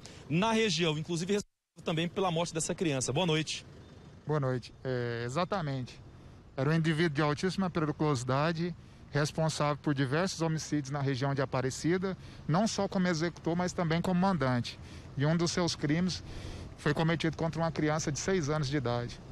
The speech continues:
Speaker 1: Agora, a gente nota que com ele, os policiais encontraram uma quantidade grande de droga, balança de precisão, dinheiro.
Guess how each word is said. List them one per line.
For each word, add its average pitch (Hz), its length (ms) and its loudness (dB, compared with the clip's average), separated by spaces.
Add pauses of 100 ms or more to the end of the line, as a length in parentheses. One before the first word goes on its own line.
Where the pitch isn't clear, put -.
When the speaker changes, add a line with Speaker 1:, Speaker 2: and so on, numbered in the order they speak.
(340)
Speaker 1:
Agora, 185 180 2
a - 20 4
gente 226 240 0
nota 208 260 0
que 220 140 -6
com 254 240 0
ele, 185 460 2
os - 100 -8
policiais 185 380 0
encontraram 196 540 2
uma 220 140 2
quantidade 190 480 0
grande 196 420 2
de 165 120 0
droga, 151 340 0
balança 165 340 0
de 175 60 0
precisão, 156 600 0
dinheiro. 170 640 4